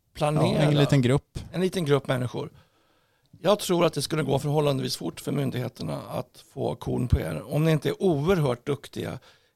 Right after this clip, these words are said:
Speaker 1: i det som man brukar kalla för tradecraft på engelska, alltså konspiratoriska metoder. Att un-, kunna undgå upptäckt. Eh, och där är de här grupperna inte så här supervassa. Det är de inte.
Speaker 2: För vi skulle ju kunna starta en, potentiellt en WhatsApp-slinga där vi bara diskuterar
Speaker 1: Kan man
Speaker 2: och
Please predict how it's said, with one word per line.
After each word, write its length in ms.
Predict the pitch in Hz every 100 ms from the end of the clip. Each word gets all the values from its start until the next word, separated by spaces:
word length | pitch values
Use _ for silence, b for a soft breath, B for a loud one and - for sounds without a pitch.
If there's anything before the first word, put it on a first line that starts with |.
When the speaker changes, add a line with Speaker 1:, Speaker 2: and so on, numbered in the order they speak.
| -
Speaker 1:
i 60 |
det 160 | 151 143
som 80 | 151
man 100 | 139
brukar 200 | 131 139
kalla 240 | 151 123
för 100 | 113
tradecraft 680 | - 180 180 - - - -
på 120 | -
engelska, 380 | - - - 147
alltså 240 | 92 123
konspiratoriska 880 | 95 147 135 123 123 143 127 127 -
metoder. 600 | 131 120 156 156 - - _ _ _ _ _ _ _ _ _ _ _ _ _ - -
Att 160 | 185 -
un-, 200 | 156 139
kunna 140 | 143
undgå 580 | 143 170 143 117 135 156
upptäckt. 640 | - 113 - - - - - _ _ _ _ _ _ _ _ _ 135
Eh, 460 | 120 120 113 -
och 160 | - 135
där 220 | 147 170
är 120 | 139
de 120 | 156 135
här 80 |
grupperna 400 | 120 131 - 120
inte 260 | 143 131 -
så 120 | 107
här 60 | 107
supervassa. 680 | - 127 - 110 135 - - - _ _ _ _ - -
Det 60 | 185
är 60 | 107
de 100 | -
inte. 220 | - 185
Speaker 2:
För 100 | 131
vi 140 | 120
skulle 220 | 113 131
ju 40 | 127
kunna 160 | 127
starta 320 | 120 123 110 107
en, 220 | 104 98
potentiellt 480 | - 107 98 92 95
en 100 | 95
WhatsApp-slinga 840 | 98 - 101 - - 120 151 113
där 120 | 85
vi 140 | 87 87
bara 280 | 92 90 87
diskuterar 580 | 95 - 92 101 90
Speaker 1:
Kan 100 | 90
man 60 |
Speaker 2:
och 40 | 226